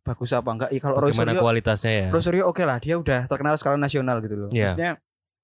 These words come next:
Speaker 1: siapa yang nggak kenal Roy Suryo? Banyak.
Speaker 2: Iya.
Speaker 1: <laughs> Maksudnya,
Speaker 2: Banyak,
Speaker 1: tapi maksudnya
Speaker 2: ya,
Speaker 1: lebih
Speaker 2: pasti
Speaker 1: banyak,
Speaker 2: ada yang tahu.
Speaker 1: banyak yang kenal lah intinya kayak gitu.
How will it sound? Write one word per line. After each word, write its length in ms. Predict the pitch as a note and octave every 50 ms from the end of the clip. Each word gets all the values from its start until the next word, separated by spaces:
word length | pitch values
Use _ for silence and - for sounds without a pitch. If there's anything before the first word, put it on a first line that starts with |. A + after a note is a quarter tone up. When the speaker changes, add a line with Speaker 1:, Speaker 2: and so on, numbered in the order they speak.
| _ _ _
Speaker 1:
siapa 240 | _ - D3+ D3 D3
yang 140 | F3 F3 C#3+
nggak 60 | C3
kenal 120 | C#3 C#3 C#3
Roy 120 | C#3 C#3
Suryo? 320 | C3+ D3 C3+ C#3 C#3+ C#3 B2+ A2 A#2+ -
Banyak. 340 | _ G#2+ A2+ C3+ C3+ A#2 G#2 - _ _ _ _ _ _
Speaker 2:
Iya. 180 | F3+ E3+ A#3
Speaker 1:
<laughs> 0 |
Maksudnya, 280 | G#3 G#3 G3 F#3+ F#3 G3+ A3+
Speaker 2:
Banyak, 160 | - - A#2
Speaker 1:
tapi 140 | D#3 G#3+ A#3+
maksudnya 160 | B3+ A#3+ B3
Speaker 2:
ya, 100 | B3+ B3
Speaker 1:
lebih 140 | A3 G3+ F#3
Speaker 2:
pasti 160 | - D3+ D3
Speaker 1:
banyak, 80 | E3 F3
Speaker 2:
ada 140 | F#3+ E3 D3+
yang 100 | C#3 B2+
tahu. 160 | C3+ B2+ A#2+
Speaker 1:
banyak 240 | A2+ C#3+ D#3 D#3+ E3
yang 140 | D#3+ D3+ C#3+
kenal 220 | C#3 D3+ E3+ F3
lah 100 | F3+ E3+
intinya 260 | D3+ C3 B2+ C3 C#3 C#3
kayak 160 | C3 A2+ A#2+
gitu. 200 | B2 - -